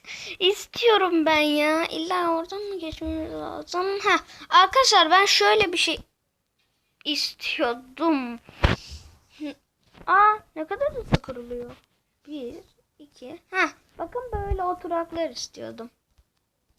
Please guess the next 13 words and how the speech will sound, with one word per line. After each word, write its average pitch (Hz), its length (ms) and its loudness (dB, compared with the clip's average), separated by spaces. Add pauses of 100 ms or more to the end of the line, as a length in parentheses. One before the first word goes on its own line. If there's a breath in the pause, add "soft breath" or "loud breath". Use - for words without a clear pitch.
(1120)
Bakın 359 260 -14 (100)
böyle. 254 420 -4 (1200)
Karşısına 294 720 -8
da 269 100 -8
koyalım 240 480 -14
şöyle. 240 580 -10 (680)
Arkadaşlar. 240 920 -16 (360 soft breath)
Yani 311 300 -2
masa 285 340 -4
yapabilsem 339 840 -6 (440)
masa 320 360 -12
da 330 60 -6
yaparım. 208 500 -12